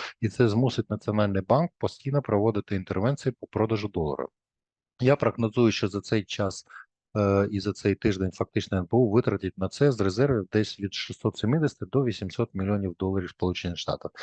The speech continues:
Це не критично, враховуючи, що у нас зараз З В Р більше двадцяти восьми з половиною мільярдів доларів Сполучених Штатів, і це частково знімає додатковий тиск на гривню. Чому? Тому що фактично Національний банк зараз підтримує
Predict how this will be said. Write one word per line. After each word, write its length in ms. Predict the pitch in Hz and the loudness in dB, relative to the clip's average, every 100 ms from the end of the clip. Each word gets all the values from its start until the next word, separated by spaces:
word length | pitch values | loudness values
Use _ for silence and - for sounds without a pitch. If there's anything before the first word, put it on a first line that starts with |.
| - - | -14 -12
Це 180 | - 160 | 2 4
не 100 | 151 | 4
критично, 540 | - 120 110 95 110 | 0 0 0 0 0
враховуючи, 540 | 110 113 123 117 110 113 | -2 0 0 0 0 -6
що 180 | - 117 | -8 -4
у 80 | |
нас 340 | 120 117 - 104 | -2 -2 -4 -2
зараз 340 | 110 107 101 | 0 0 0
З 60 | 104 | -2
В 120 | 110 | -2
Р 140 | 110 101 | -2 -4
більше 260 | 113 - 101 | -8 -8 -6
двадцяти 320 | 107 - 110 | -6 -6 -6
восьми 280 | 104 - 107 | -8 -8 -10
з 40 | |
половиною 520 | - 104 104 104 101 | -4 -2 -2 -2 -4
мільярдів 600 | 101 104 101 101 95 101 101 | -4 -2 2 0 0 -4 -2
доларів 320 | 101 101 98 | -2 -2 -4
Сполучених 480 | - 101 101 107 101 | -6 -6 -4 -8 -6
Штатів, 320 | - 101 101 - - - | -2 -2 -4 -6 -18 -2
і 120 | 165 | 0
це 200 | 160 151 | 2 2
частково 520 | 151 123 - 131 135 | 2 0 -2 -2 0
знімає 560 | 117 107 104 113 120 117 - - _ | -2 -2 0 2 2 0 -4 -20 _
додатковий 540 | 107 98 104 - 107 104 | -6 -4 -2 0 2 2
тиск 280 | - 104 - | 2 -2 -2
на 140 | 104 | -4
гривню. 340 | 90 131 165 139 | -2 -2 -2 -4
Чому? 320 | - 107 90 | -4 -4 -4
Тому 280 | - 90 120 | -6 -8 -6
що 160 | - | -6
фактично 480 | 104 95 - 160 131 | -8 -8 -6 -4 -4
Національний 520 | 113 - 107 101 92 90 | -4 -4 -4 -2 -4 -2
банк 260 | 127 160 95 | -2 -2 -2
зараз 280 | 107 135 | -2 -2
підтримує 680 | - 113 - 107 107 107 113 | -6 -12 -4 0 2 2 0